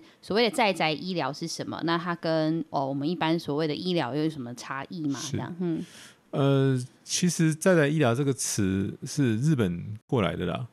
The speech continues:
Speaker 1: 嗯。
Speaker 2: 哦，在台湾的话，正式的名词叫居家医疗。
Speaker 1: 哦，居家医疗。
Speaker 2: 嘿，对，
Speaker 1: 嗯，嗯。
Speaker 2: 官方的说法就正-，正式名叫居家医疗。
Speaker 1: 嗯。
Speaker 2: 那跟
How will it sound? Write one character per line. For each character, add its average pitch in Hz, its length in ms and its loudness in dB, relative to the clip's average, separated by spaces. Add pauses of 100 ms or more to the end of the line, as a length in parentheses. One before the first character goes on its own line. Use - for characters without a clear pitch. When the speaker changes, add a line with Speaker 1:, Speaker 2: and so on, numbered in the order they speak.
Speaker 1:
嗯。 196 120 0
Speaker 2:
哦， 202 80 2
在 160 100 4
台 135 140 0
湾 135 220 4
的 120 100 4
话， 117 180 2
正 123 240 0
式 117 140 -2
的 104 80 2
名 101 160 2
词 104 180 -4
叫 107 280 0
居 117 200 -2
家 113 240 0
医 110 160 -2
疗。 110 220 -4 (240)
Speaker 1:
哦， 165 180 -2
居 202 200 -6
家 165 200 -2
医 156 140 -4
疗。 143 180 -6
Speaker 2:
嘿， 98 120 0
对， 95 180 -2
Speaker 1:
嗯， 87 80 -2
嗯。 165 80 -4
Speaker 2:
官 143 180 2
方 143 160 2
的 113 200 2
说 120 280 0
法 104 200 0
就 113 200 0
正-， 113 220 -2
正 117 180 0
式 123 80 -2
名 101 140 2
叫 98 140 0
居 98 160 -2
家 90 180 -2
医 90 80 -4
疗。 - 160 -8
Speaker 1:
嗯。 - 80 -2
Speaker 2:
那 139 120 2
跟 143 280 0